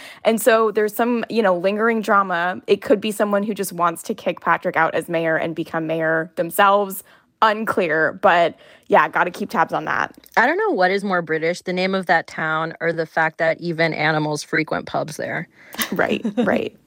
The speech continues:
Speaker 3: I love that. What about you, Ashley? What can you not let go of?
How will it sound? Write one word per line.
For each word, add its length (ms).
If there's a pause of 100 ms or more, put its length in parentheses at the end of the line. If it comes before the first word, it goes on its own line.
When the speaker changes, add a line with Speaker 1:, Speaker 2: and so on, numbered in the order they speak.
Speaker 3:
I 1500
love 200
that. 200
What 140
about 160
you, 100
Ashley? 300
What 180
can 160
you 100
not 200
let 160
go 80
of? 220